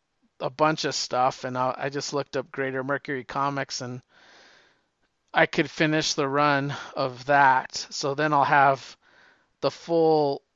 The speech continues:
Grips Volume One and then the Greater Mercury Comics, and then I'll have to work on Grips Volume Two and Grips Adventures.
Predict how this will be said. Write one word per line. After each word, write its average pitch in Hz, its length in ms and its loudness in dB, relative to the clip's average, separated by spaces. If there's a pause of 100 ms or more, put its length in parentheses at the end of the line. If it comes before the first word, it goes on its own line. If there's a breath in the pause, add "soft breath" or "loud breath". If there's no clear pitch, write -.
(220)
Grips 160 520 0
Volume 156 560 4
One 156 560 2
and 143 240 -2
then 143 400 -2
the 147 80 -6
Greater 143 320 0
Mercury 143 440 -2
Comics, 139 640 -4
and 139 120 -8
then 143 120 -2
I'll 135 100 2
have 143 240 2
to 139 80 -8
work 135 300 -4
on 127 320 -6 (460 soft breath)
Grips 147 340 -2
Volume 143 440 2
Two 147 540 -2 (760 soft breath)
and 139 220 -6
Grips 147 320 -4
Adventures. 131 920 -6